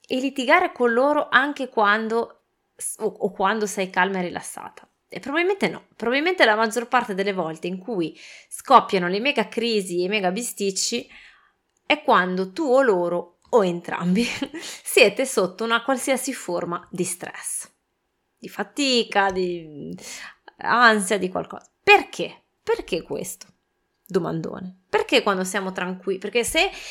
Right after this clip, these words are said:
il problema fosse il bambino, no? Se fosse normale che il comportamento X del bambino è ovvio che genera in noi rabbia e che quindi il bambino mi fa disperare, mi fa diventare matto, eh.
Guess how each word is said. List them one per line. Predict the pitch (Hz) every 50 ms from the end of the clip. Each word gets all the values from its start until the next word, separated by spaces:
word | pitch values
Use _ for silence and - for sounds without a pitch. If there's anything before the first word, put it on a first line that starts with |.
| - - - _ - - _ _
il | - 277 302 294
problema | - 269 233 202 196 196 220 240 233
fosse | 202 - 220 214 - - -
il | 196 185
bambino, | 170 170 165 175 170 160 - - 135 139 139
no? | 147 156 165 175 202 196 - - - - - - _
Se | - - 208
fosse | - 320 381 370 381
normale | 320 269 233 214 214 214 214 240 262 262 254
che | - 226
il | 226 247 - - 226 226
comportamento | - - 220 202 180 214 202 196 - 180 180 202 233 269 254 240 220 202
X | 233 233 - 220
del | 202 208 202 196
bambino | 190 185 185 185 202 220 220 214
è | 190 175 180
ovvio | 190 202 196 196 196 214 202
che | - 180
genera | 165 175 196 214 196 175
in | 170 165
noi | 170 180 180 185 185 185 - _
rabbia | - 175 165 139 143 170 202 160 160 165 160 - - - - - - - - - - _ _ _
e | - 196
che | 185 190 185
quindi | 185 196 214 226 226 208 185
il | 185 185
bambino | 185 190 175 185 196 202
mi | 190 185
fa | 185 -
disperare, | 185 175 175 - - - 185 170 170 170 175 170 170 170 175
mi | 175 180
fa | 180 - 180
diventare | 170 175 165 170 165 165 - 185 175 180
matto, | 165 160 165 175 175 175 170 165 170 _ _ - 170 170 170 165
eh. | 165 185 -